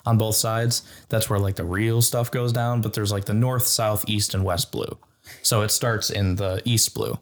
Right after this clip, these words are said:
So there's not a whole lot of, like, really powerful people, sort of, in the East Blue,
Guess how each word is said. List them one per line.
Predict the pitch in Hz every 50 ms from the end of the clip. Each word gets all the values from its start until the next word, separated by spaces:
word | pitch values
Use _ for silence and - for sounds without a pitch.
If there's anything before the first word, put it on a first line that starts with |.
| _ -
So | - 123 107
there's | 107 107 104
not | 117 107 107
a | 107
whole | 110 107 107
lot | 107 104 104 104
of, | 101 107 104
like, | 101 98 101 -
really | 110 107 104 104 101
powerful | - 107 98 98 98 - 107
people, | - - - - - 101 104 113 117 - - - - - _ _ _ _ _ _ _ _
sort | - - 101 92
of, | 98 104 120 - -
in | 117 113 107
the | 107
East | 113 110 107 - -
Blue, | 107 104 98 95 101 104